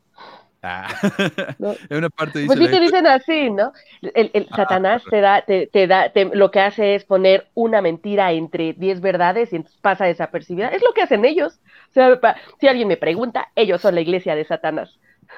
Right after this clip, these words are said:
Speaker 1: <laughs> Y vos sabés que él dice, "Yo, yo les estoy dando mucha información", lo dice siempre, "Yo les estoy dando mucha información". Sí, mucha información,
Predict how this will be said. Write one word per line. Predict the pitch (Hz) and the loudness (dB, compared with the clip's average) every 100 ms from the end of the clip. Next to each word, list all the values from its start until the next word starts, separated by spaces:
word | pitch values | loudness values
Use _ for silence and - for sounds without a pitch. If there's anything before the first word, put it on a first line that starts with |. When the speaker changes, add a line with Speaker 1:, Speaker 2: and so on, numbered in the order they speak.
| - _ _ _ | -20 _ _ _
Speaker 1:
<laughs> | - - 180 208 190 - 202 - 190 - 175 _ _ _ - - 160 | -14 -10 -2 -2 -4 -10 -10 -10 -14 -16 -20 _ _ _ -20 -20 -10
Y | 170 | -8
vos | 233 | -4
sabés | 233 | -4
que | 233 175 202 | -4 -6 -6
él | 196 | -8
dice, | 208 - 165 131 - _ _ - 127 | -8 -6 -6 -6 -10 _ _ -20 -12
"Yo, | 131 180 180 139 | -6 -4 -6 -6
yo | 147 208 | -4 -2
les | 156 | -4
estoy | 175 170 | -6 -8
dando | 165 156 | -8 -10
mucha | 160 151 | -10 -12
información", | - 120 104 107 127 | -14 -14 -14 -12 -10
lo | 123 | -8
dice | 156 147 | -8 -10
siempre, | - 147 - 110 | -8 -8 -8 -10
"Yo | 165 | -10
les | 156 | -10
estoy | 156 | -10
dando | 151 147 | -10 -8
mucha | 143 139 | -10 -12
información". | 123 113 107 101 101 | -14 -14 -14 -14 -18
Sí, | - 233 247 | -10 -4 -4
mucha | 190 240 220 | -4 -8 -10
información, | 139 113 110 123 123 107 | -10 -10 -12 -14 -16 -18